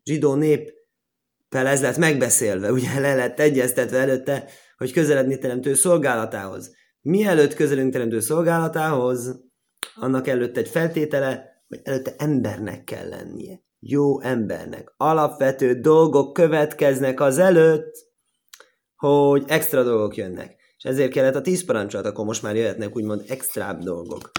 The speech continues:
Részlet, több részlet, és erről szól ez az egész heti szakasz. Miután megkaptunk nagyon-nagyon általános dolgokat, nagyon-nagyon röviden, és nagyon-nagyon kategórikusan, azután annyira belemegyünk a részletekbe, rögtön az első, amivel kezdünk,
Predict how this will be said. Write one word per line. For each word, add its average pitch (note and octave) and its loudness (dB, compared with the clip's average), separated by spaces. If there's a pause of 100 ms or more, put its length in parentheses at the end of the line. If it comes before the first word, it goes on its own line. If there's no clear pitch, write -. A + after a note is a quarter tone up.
(200)
Részlet, C#3+ -4
több D3 0
részlet, B2+ -2 (560)
és - -10
erről G2+ -4
szól F#2 -10
ez G2+ -10
az F#2+ -10
egész F#2 -8
heti - -16
szakasz. - -18
Miután A#2 -6
megkaptunk C3 -4
nagyon-nagyon A2+ -4
általános G2+ -10
dolgokat, - -14 (300)
nagyon-nagyon B2+ -4
röviden, A2+ -8 (1500)
és - -8
nagyon-nagyon D3+ 6
kategórikusan, B2+ 2
azután B2 -6
annyira D3 -2
belemegyünk A#2+ -2
a - -4
részletekbe, A#2 -4
rögtön C3+ -4
az F#2 -10
első, C3 -2
amivel A#2 -4
kezdünk, B2+ -4